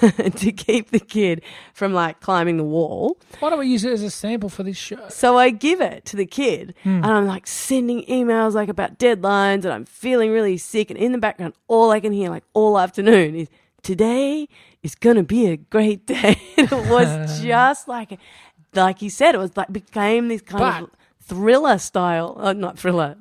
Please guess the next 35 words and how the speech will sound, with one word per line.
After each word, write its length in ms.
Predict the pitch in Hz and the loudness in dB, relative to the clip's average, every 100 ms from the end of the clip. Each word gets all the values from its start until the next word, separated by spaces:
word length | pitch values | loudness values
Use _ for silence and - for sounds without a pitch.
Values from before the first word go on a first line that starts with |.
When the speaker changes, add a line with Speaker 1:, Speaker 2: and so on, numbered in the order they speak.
| - | -14
Speaker 2:
Thriller? 240 | 190 180 170 | -6 -2 0
Speaker 1:
as 100 | 170 | -2
in, 120 | 156 - | -4 -8
Speaker 2:
Killer. 300 | - - 170 | 2 2 2
Speaker 1:
as 40 | |
in, 200 | 165 170 - _ _ _ | -4 -8 -16 _ _ _
yeah, 220 | 180 170 - _ _ | -6 -6 -8 _ _
exactly. 420 | 170 175 170 - _ _ _ - - | -12 -12 -14 -20 _ _ _ -12 2
Speaker 2:
What 120 | 269 | 4
if, 160 | 311 330 | 4 0
Speaker 1:
Uh, 140 | 330 | 0
I 120 | 233 226 | 2 2
Speaker 2:
uh, 40 | |
the 40 | 202 | 4
Speaker 1:
meant 180 | 180 165 | 2 0
Speaker 2:
kid 300 | 226 226 190 | -2 -2 -6
actually 80 | - | -12
Speaker 1:
movie. 400 | 175 165 165 151 | -6 -2 0 -2
Speaker 2:
came 220 | 160 185 | -2 -2
back 240 | 170 196 - | -2 -4 -6
to 120 | 170 | -10
you? 280 | 143 147 - _ _ _ _ _ _ _ - | -8 -10 -12 _ _ _ _ _ _ _ -10
Uh, 280 | 180 170 170 | -6 -4 -4
'cause, 220 | 175 214 | 2 2
uh, 200 | 233 233 233 359 - 254 | 2 -4 -6 -10 -12 -6
I'm 240 | 247 240 | -6 -2
assuming 380 | 220 - 233 202 | -4 0 0 0
the 80 | 185 | -2
kid 240 | - 220 | -4 -4
that's, 320 | 185 160 - 175 | -4 -8 -10 -10
uh, 100 | 156 | -10
playing 380 | - 185 185 | -4 -2 -2
with 100 | 160 | -2
this 160 | 147 - | -6 -6
thing 200 | 160 147 | -8 -8